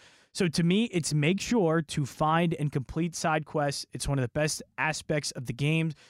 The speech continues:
You can unlock great items. You can find hidden boss battles. So essentially, look for a guide.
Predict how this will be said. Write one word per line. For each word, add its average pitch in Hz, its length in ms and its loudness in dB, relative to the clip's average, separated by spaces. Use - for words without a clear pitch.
You 123 80 -10
can 131 200 -10
unlock 143 360 0
great 165 240 0
items. 151 400 0
You 143 60 -16
can 131 100 -10
find 135 260 -4
hidden 175 300 0
boss 143 300 -2
battles. 135 480 0
So 151 300 0
essentially, 185 520 0
look 170 240 0
for 226 240 2
a 226 40 -2
guide. 226 460 2